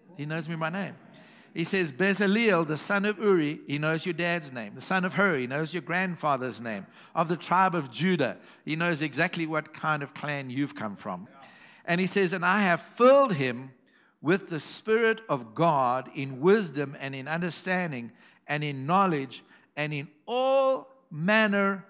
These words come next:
of workmanship." In other words, what God was saying, uh, to Aaron through Moses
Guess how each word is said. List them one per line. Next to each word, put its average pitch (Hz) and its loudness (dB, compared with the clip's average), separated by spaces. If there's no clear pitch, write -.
of 165 6
workmanship." 135 -2
In 196 -2
other 254 0
words, 208 0
what 147 -2
God 214 4
was 185 -4
saying, 131 -4
uh, 139 -6
to 202 -6
Aaron 165 -2
through 190 0
Moses 180 2